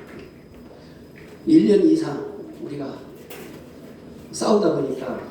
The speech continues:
이제는 만성이 되고 오히려 자신감이 붙었습니다. 하나님,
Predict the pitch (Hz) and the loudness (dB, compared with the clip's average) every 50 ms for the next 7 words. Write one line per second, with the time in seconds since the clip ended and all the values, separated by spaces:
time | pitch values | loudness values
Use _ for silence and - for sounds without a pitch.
0 | - - - - - - 151 156 151 156 147 - - - - - - - - - | -16 -18 -18 -14 -8 -4 -2 2 2 2 2 2 -2 -4 -6 -8 -10 -12 -14 -16
1 | - - - - - - - - - - - - - - - - - 107 117 143 | -18 -20 -20 -20 -20 -20 -20 -20 -20 -20 -20 -20 -20 -20 -20 -16 -10 -4 2 4
2 | 156 160 156 - 151 147 139 - - - - 117 104 - - - - - - - | 6 6 6 4 0 0 -2 -2 -2 -2 -2 -2 -4 -6 -8 -10 -14 -18 -20 -20
3 | - - - - - - - 160 139 160 170 170 170 170 - - - - - 160 | -20 -20 -20 -20 -20 -16 -8 4 8 8 8 10 8 6 4 2 -2 -2 2 4
4 | 165 160 156 151 143 - - - 156 139 - 139 120 117 - - - - - - | 4 4 4 0 -2 -4 -6 -6 -8 -8 -6 -6 -6 -6 -6 -6 -10 -10 -12 -14
5 | - - - - - - - - - - - - - - - - - - - 175 | -16 -16 -16 -16 -16 -16 -16 -16 -16 -16 -16 -14 -14 -14 -14 -16 -2 4 6 8
6 | 170 - 349 - 294 - - - - - | 10 10 10 10 10 8 2 -2 -6 -10